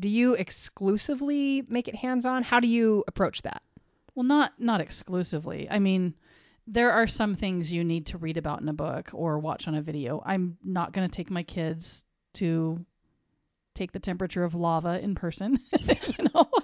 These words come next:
Speaker 1: I want a trip to Hawaii. Let's go.
Speaker 2: <laughs> Let's go. We actually, we have seen lava, but it's from, it was from a great distance.
Speaker 1: <laughs>
Speaker 2: But, <laughs> 'cause we did go to Hawaii. But, but yeah, I mean, s-, so there, there are some things that you can't do. And then there's, there's some math,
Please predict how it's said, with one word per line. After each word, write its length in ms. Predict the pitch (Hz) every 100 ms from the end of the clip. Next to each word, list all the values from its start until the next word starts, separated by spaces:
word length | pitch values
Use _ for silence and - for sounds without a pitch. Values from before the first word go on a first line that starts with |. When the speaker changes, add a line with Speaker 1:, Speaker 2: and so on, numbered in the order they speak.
| - - - - _ - - - - -
Speaker 1:
I 140 | 214
want 180 | 240 427
a 40 |
trip 240 | - 262 -
to 100 | 226
Hawaii. 420 | 214 214 247 330
Let's 220 | 302 302
go. 280 | 370 359 311 - 605
Speaker 2:
<laughs> 100 | -
Let's 260 | - -
go. 300 | - - - - - -
We 140 | 311 330
actually, 520 | 262 311 - 359 262
we 200 | 214 240
have 160 | 262 240
seen 240 | - 277
lava, 300 | 233 220 190
but 140 | 180 220
it's 160 | 226
from, 180 | 254 254 -
it 80 |
was 140 | 269 269
from 140 | 349
a 60 | 294
great 260 | 277 233
distance. 420 | 220 226 - 170 415 -
Speaker 1:
<laughs> 220 | 285 -
Speaker 2:
But, 500 | 254 254 - 285 262 -
<laughs> 1200 | - - - 302 - - _ _ _ - - -
'cause 160 | 220 214
we 80 |
did 340 | 226 226 185 -
go 140 | 180
to 100 | 165
Hawaii. 380 | 151 - - - _ - - -
But, 440 | 208 185 - - 220 - - - - _ _
but 260 | 220 196 -
yeah, 260 | 233 185
I 60 | 247
mean, 100 | 277
s-, 240 | 240 277
so 100 | 311 294
there, 240 | 302 277
there 160 | 269 247
are 40 |
some 220 | - 254
things 300 | 233 220 185
that 100 | 185
you 80 | 185
can't 240 | - 143
do. 80 | 185
And 140 | 254 285
then 100 | 294
there's, 200 | 285 254
there's 320 | - 285 -
some 240 | 330 269
math, 440 | 190 151 147 196